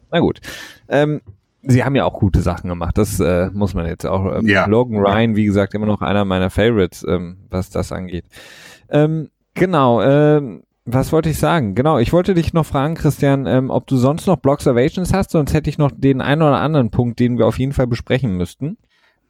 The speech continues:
Speaker 2: Ähm, ja, Edelman ist voll am Start.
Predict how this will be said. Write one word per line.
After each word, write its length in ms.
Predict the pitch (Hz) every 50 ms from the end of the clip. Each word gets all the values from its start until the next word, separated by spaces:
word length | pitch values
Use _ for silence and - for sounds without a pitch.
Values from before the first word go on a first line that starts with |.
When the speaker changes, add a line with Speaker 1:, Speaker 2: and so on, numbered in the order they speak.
| _ - -
Speaker 2:
Ähm, 1300 | 127 131 135 131 131 131 131 131 135 135 131 131 131 131 131 131 127 127 123 123 120 120 120 120 123
ja, 320 | 123 123 135 151 175 180 -
Edelman 640 | - 139 156 208 196 180 185 190 196 208 208 190 -
ist 360 | - - 160 - - - -
voll 200 | - 147 151 156
am 200 | - 101 113 110
Start. 440 | - - 117 - 190 254 - -